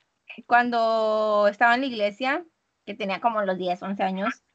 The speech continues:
me acuerdo que sí nos hicieron hacer una cartita y decir de que, "Ay, ¿cómo sería mi hombre perfecto?". Y me acuerdo que de unas cosas que yo escribí.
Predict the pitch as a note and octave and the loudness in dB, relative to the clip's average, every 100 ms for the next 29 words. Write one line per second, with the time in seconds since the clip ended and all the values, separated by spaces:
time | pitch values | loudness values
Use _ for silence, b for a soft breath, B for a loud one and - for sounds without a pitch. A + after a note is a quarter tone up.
0 | _ _ _ A#3+ A#3+ A#3+ C#4+ D4+ B3+ - | _ _ _ 2 4 4 4 2 0 -2
1 | C#4 B3 A3+ B3 C4 G#3+ A3+ A#3+ A#3 - | 0 0 2 0 0 0 0 2 0 0
2 | G#3 G3 G#3+ A3+ A#3+ G#3 G3+ G3 G#3+ G3+ | -8 -2 0 0 -2 -4 -2 -2 -2 -4
3 | G3+ G3+ G3+ A3 C4 C#4+ D4+ D4 C4+ C4+ | -4 -2 2 2 2 -6 -4 -4 -4 -2
4 | C4 A3+ B3 B3+ - F#3+ F#3+ _ F3+ - | -4 -4 -6 -6 -4 -4 -4 _ -14 -14
5 | _ _ _ _ _ _ _ _ B3 C4 | _ _ _ _ _ _ _ _ 2 4
6 | C4 C4+ C4 C#4 D#4+ F#4+ _ _ C#4 C4+ | 4 4 4 6 6 2 _ _ 2 4
7 | C4+ C4+ C#4+ D#4+ _ _ _ _ _ _ | 4 2 0 -6 _ _ _ _ _ _
8 | _ _ _ _ _ G#3+ B3+ B3+ C#4 D4+ | _ _ _ _ _ 0 2 2 2 4
9 | D#4+ D#4 C#4 A3+ - A#3+ G3+ G3 | 4 2 0 -2 -4 -6 -6 -8